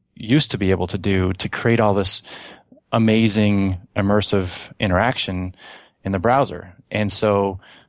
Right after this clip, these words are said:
that's really the audience that tends to love what GreenSock offers. But then, you know, I don't wanna make it sound like that's the only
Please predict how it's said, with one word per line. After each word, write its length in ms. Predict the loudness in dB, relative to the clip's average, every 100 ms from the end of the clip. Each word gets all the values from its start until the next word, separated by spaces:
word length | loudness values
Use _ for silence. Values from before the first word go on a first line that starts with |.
| _
that's 340 | -2 -2 -2 -2
really 360 | 2 4 2
the 120 | 2
audience 580 | 0 2 0 -2 -6 -10 -10
that 180 | -6 -6
tends 320 | -2 -2 -2
to 100 | -2
love 560 | -2 2 2 2 -4 -20 _
what 260 | -6 -6 -6
GreenSock 520 | -6 -4 -2 -2 -2
offers. 600 | -4 -4 -4 -6 -6 -12 -18 -20 -20 -2
But 180 | 0 2
then, 400 | 2 2 0 -4
you 120 | -4
know, 160 | 0 2
I 120 | 2
don't 140 | 2 2
wanna 260 | 2 0 -2 -8
make 180 | -6 -4
it 80 |
sound 160 | -2 0
like 140 | 0
that's 220 | 0 -2 -4
the 140 | -10 -6
only 400 | -2 0 0 0